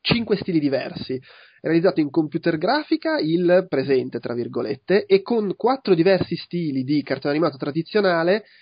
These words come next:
eh, i quattro flashback.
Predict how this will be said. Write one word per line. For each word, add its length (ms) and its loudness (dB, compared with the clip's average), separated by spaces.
eh, 600 2
i 220 4
quattro 420 2
flashback. 800 -6